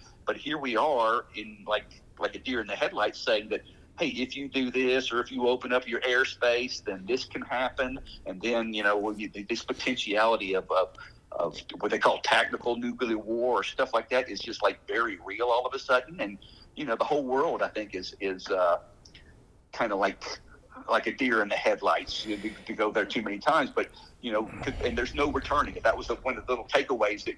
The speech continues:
today was from, uh, Kissinger's little thing I saw for the little Zakaria interview I watched, but it was like, he goes, "There's no turning around now." After he is attacked and done what he's done and sort of crossed this line, so call it, like, egregiously, um, that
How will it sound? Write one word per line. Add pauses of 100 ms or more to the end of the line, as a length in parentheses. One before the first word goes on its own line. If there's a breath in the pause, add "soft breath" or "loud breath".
(100)
today
was
from,
uh,
Kissinger's
little
thing
I
saw
for
the
little (500 loud breath)
Zakaria
interview
I
watched,
but (280 loud breath)
it
was
like,
he
goes,
"There's
no
turning
around
now."
After
he
is
attacked
and
done
what
he's
done (160)
and
sort
of
crossed
this
line,
so (540 loud breath)
call
it,
like,
egregiously, (300 loud breath)
um,
that